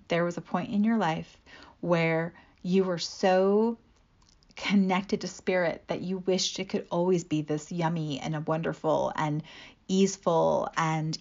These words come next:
easy, right? And so the world became inconvenient.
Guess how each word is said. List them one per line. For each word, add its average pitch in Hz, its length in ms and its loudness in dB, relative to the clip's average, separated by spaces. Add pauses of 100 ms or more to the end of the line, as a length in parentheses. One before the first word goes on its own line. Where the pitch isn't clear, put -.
easy, 190 480 -2 (460)
right? 185 340 4 (800)
And 208 240 8
so 185 340 8
the 170 120 2
world 180 600 8
became 185 680 -2 (560)
inconvenient. 254 680 8